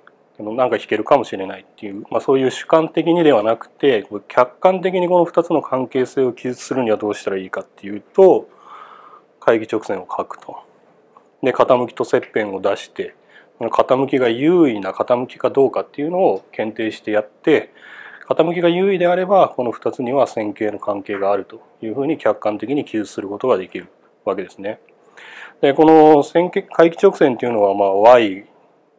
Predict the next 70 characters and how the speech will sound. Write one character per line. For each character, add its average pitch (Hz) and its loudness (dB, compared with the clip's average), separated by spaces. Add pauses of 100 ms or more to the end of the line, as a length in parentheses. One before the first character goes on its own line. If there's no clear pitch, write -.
(200)
イ 104 -14
コ 120 0
ー 104 2
ル 95 -6
ベ 101 -2
ー - -10
タ 104 2
ゼ 104 -2
ロ、 95 -6 (220)
ベ 101 -6
ー - -4
タ 98 0
ワ 98 0
ン 101 -10
エ 101 -6
ッ - -12
ク - -18
ス 92 -14
っ - -20
て - -20
い 95 -12
う、 92 -18 (160)
ま 107 2
あ、 101 -2
こ 117 2
う 110 2
い 110 0
う 107 -4
形 113 -2
で 107 0
表 110 2
さ 120 -2
れ 107 -4
る 98 -10
わ 95 -14
け - -16
で 104 -14
す - -20
け 104 -12
れ 98 -10
ど 98 -6
も、 104 -4
こ 113 -6
の 113 -6
ベ 143 4
ー 156 4
タ 160 4
ゼ 165 4
ロ 160 4
が 170 6
こ 123 -4
こ 110 -4
の 101 -8
切 - -8
片 92 -12
で、 107 -4 (480)
ベ 131 4
ー 131 2
タ 135 6
ワ 135 4
ン 131 -2
が 156 2
こ 113 -4
の 104 -6
直 - -12
線 101 -10
の 98 -14
傾 104 -8
き 107 -18
で、 127 -2